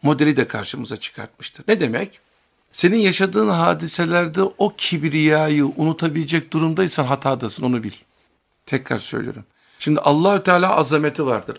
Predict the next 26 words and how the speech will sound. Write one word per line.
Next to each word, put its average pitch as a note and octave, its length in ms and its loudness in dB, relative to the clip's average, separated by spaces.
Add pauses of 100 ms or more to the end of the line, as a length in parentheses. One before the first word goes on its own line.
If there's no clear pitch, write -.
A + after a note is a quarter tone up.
Allahü F3+ 340 -2
Teala'nın C#3+ 340 0
azameti D#3 480 -2
karşısında D3+ 560 -8
kimse F3 400 -8 (440)
"Ya - 80 -10
azim, A#2+ 480 -6
tabii C#3+ 220 -2
canım D3 220 2
Allah A#2+ 360 0
büyük." G#2 240 -16
falan. A2+ 220 -6 (500)
Şimdi A#2+ 280 -6 (340)
oradaki G3 420 2
azamet E3 480 0
ya A#2+ 160 -4
Allah B2 460 2
ya A2+ 220 2
işte C3+ 300 -8
sen D3+ 260 -4
de A2+ 100 -6
biliyorsun A2 380 -8
inan G#2+ 220 -6
Celle G#2+ 280 -6
Celaluhu - 340 -10
ya. - 80 -12